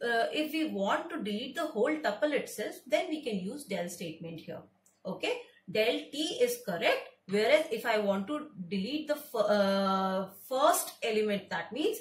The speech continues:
the element placed at index one, that is an, that will give me an error over here. Similarly, if I want to find the index of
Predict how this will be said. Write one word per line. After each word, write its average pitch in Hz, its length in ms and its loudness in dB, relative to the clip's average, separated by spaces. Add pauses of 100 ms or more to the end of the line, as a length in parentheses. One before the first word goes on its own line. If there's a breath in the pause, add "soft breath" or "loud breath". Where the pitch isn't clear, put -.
(320 loud breath)
the 196 220 2
element 254 420 0
placed 190 300 -2
at 247 220 -2
index 202 420 -2
one, 311 240 -2 (360 loud breath)
that 160 260 -4
is 190 140 -4
an, 311 140 0 (180)
that 190 280 -2
will 226 200 0
give 175 260 -8
me 202 240 0
an 359 140 0 (400)
error 170 340 4
over 165 220 -6
here. 165 240 -8 (640 loud breath)
Similarly, 240 760 2 (240 loud breath)
if - 180 -6
I 269 120 2
want 233 380 2
to 370 100 -6
find 220 420 2
the 320 140 0 (160)
index 254 500 0
of 240 180 4